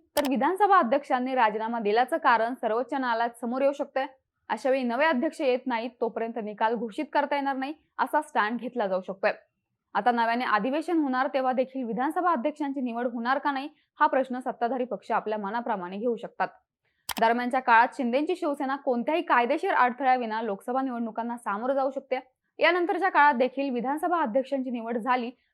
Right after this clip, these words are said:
तरी ते पुन्हा सुनावणी घेण्याची मागणी करू शकतात. पुन्हा सुनावणीची मागणी करून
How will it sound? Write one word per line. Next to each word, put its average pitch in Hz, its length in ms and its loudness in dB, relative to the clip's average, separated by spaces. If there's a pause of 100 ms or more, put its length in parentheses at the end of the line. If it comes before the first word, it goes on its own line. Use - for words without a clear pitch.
(120)
तरी 294 140 0
ते 370 60 0
पुन्हा 277 320 0
सुनावणी 294 440 0
घेण्याची 254 360 -2
मागणी 202 300 -2
करू 240 200 0
शकतात. 202 320 -2 (600)
पुन्हा 233 240 -4
सुनावणीची 240 460 -4
मागणी 240 360 2
करून 311 260 2